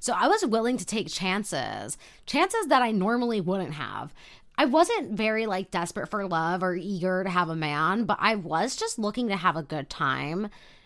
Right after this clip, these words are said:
And because of that, I overlooked the over kissy emojis.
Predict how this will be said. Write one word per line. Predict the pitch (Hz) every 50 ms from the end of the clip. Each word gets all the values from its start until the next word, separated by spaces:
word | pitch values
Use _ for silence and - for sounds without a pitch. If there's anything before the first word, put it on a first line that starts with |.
| - - -
And | 190 196 190 185 185 180 175 175 175 160
because | 208 208 - 185 175 151
of | 190 208 185
that, | 269 277 285 302 311 330 311 - -
I | - 208 208 196 196 190 -
overlooked | - 175 185 170 160 165 160 165 165 156 156 - -
the | 156 151 -
over | 151 160 147 147 147 143
kissy | 143 - 170 151 - - 156 151
emojis. | 147 143 170 208 233 247 247 208 220 247 240 240 240 240 247 247 240 -